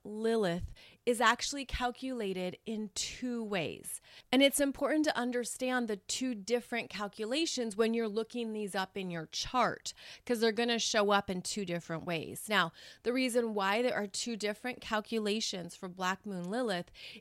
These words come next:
is because the true or oscillating orbit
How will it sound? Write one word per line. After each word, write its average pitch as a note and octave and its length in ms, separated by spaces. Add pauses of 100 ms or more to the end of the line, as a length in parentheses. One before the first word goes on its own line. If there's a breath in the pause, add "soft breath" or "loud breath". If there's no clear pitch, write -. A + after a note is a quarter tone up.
is A#3 260
because A3+ 720 (300 loud breath)
the A3 420
true B3 960
or A3+ 280
oscillating F#3 1040 (160)
orbit G#3+ 480